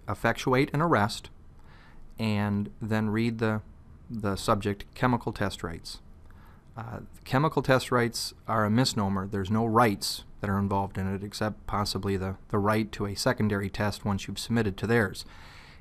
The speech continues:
It's instead a search provision,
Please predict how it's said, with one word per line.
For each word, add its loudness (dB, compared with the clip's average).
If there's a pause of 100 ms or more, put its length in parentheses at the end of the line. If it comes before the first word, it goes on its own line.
It's 6
instead 2 (360)
a 2 (520)
search 2
provision, -4